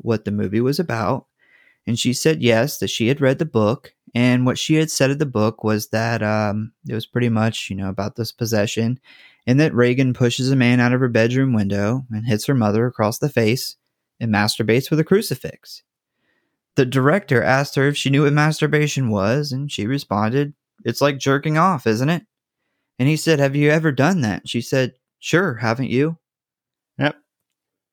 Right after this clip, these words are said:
Speaker 1: Twelve-year-old Linda Blair was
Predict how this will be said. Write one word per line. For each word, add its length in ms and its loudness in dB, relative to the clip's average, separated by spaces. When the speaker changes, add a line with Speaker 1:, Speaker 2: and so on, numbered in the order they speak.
Speaker 1:
Twelve-year-old 840 2
Linda 240 0
Blair 640 0
was 380 -6